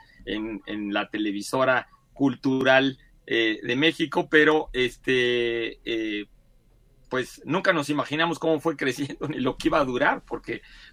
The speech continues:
como en todos estos proyectos, pues, casi son para, para un año, ¿no? Para un año.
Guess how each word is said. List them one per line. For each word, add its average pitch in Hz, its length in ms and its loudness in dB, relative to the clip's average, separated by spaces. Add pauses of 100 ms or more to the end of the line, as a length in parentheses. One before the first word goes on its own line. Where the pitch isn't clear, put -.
como 123 360 0
en 117 120 -4
todos 151 220 0
estos - 280 -8
proyectos, 131 580 -2
pues, - 180 -20
casi 135 340 -4
son 139 240 -6
para, 113 320 -2 (320)
para 120 240 4
un 143 200 0
año, 139 380 2
¿no? 123 160 -8
Para 104 240 -6
un 123 160 -8
año. 104 260 -4